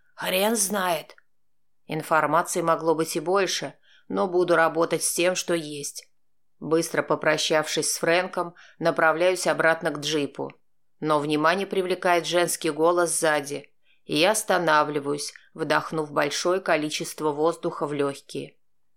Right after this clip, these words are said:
Только сейчас понимаю, что Джиджи становится слишком много в моей жизни. Серьезно, мы проводим слишком много времени вместе, что, кажется, уже влияет на личное пространство.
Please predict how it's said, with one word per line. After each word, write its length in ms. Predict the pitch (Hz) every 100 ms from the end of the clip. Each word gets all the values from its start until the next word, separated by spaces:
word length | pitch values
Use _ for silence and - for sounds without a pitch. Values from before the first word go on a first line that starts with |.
| _ _
Только 340 | 147 147 143 165
сейчас 520 | 175 170 - 208 208
понимаю, 580 | - 156 151 151 147 143
что 240 | - 156
Джиджи 480 | 135 143 170 175 190
становится 640 | 185 165 160 165 160 -
слишком 520 | 160 156 190 - 196 185
много 400 | 170 151 143 151
в 80 |
моей 340 | 151 151 147 147
жизни. 580 | 143 139 131 135 - _ _ _ _ -
Серьезно, 840 | - 160 165 180 151 139 135 139 _ _ _ _ _
мы 160 | 165 160
проводим 500 | 160 156 156 151 151
слишком 440 | - 160 - 165
много 300 | 165 160 165
времени 440 | 156 160 165 160 151
вместе, 720 | 160 175 170 - - 135 _ _ -
что, 260 | - 165 160
кажется, 500 | 160 151 156 - 160
уже 200 | 156 160
влияет 540 | 151 151 151 185 196
на 120 | 190
личное 400 | 156 147 - 170
пространство. 880 | - 160 - 151 139 139 - 139 135